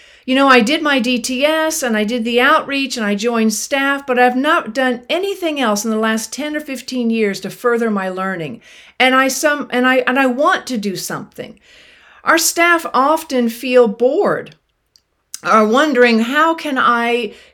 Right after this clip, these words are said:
continue to equip myself? How can I continue to c-, clarify further my calling in God and equip myself for that calling?" And growing in lots of different ways.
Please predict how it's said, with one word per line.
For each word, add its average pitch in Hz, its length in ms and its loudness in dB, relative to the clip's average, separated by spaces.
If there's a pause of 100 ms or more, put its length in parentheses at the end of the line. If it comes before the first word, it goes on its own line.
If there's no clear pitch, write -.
continue 277 540 -2
to 247 180 -4
equip 311 500 -4
myself? 254 720 -2
How 285 240 -4
can 285 160 -8
I 247 140 0
continue 247 640 -4
to 220 400 -2 (420)
c-, - 140 -20
clarify 285 800 2
further 247 480 2
my 202 180 0
calling 254 640 -2
in 226 160 0
God 233 480 0
and 196 140 -4
equip - 420 -10
myself 247 500 -4
for 226 120 -6
that 220 240 -4
calling?" 226 640 -2 (460)
And 262 200 2
growing 359 400 2
in 277 120 -2
lots 359 320 -2
of 254 100 -4
different 220 360 -6
ways. 165 440 -6